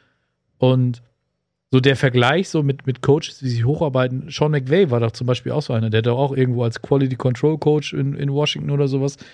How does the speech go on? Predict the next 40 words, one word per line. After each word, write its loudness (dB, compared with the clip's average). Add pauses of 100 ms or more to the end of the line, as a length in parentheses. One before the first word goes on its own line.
(280)
angefangen 2
und, -4
und 4
hat 2
sich -4
dann 2
immer 2
weiter 0
hochgearbeitet. 0
Und -2
guck -4
mal, 0
wo 0
der 4
jetzt -2
gelandet -2
ist, -12
ne? 0 (540)
Also 0
es -6
geht 4
schon, 4 (600)
aber 2 (680)
ich -2
kann's -2
mir -2
irgendwie -4
schwer -2
vorstellen, -2
dass -8
da -8
jetzt -8
irgendwie -4 (180)
da 2
großartig 0
noch 0
was -4 (440)
variiert 2
wird -2
bei -2